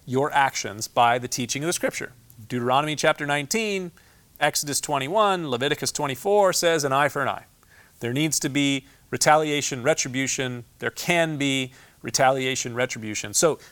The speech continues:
you might be able to justify from the Scriptures your actions in taking into your hand justice to retaliate. You have heard that it has been said. You have to insist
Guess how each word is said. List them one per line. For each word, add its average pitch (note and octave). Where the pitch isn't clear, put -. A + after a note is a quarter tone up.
you D3+
might G3+
be E3+
able D3+
to C3
justify A#2
from C3+
the B2+
Scriptures -
your B2+
actions -
in A#2
taking F3
into E3
your D3
hand B2
justice -
to -
retaliate. G#2+
You A2+
have B2+
heard G3+
that A2+
it G#2
has B2
been D#3
said. A#3
You C#3
have D3+
to F3+
insist F#3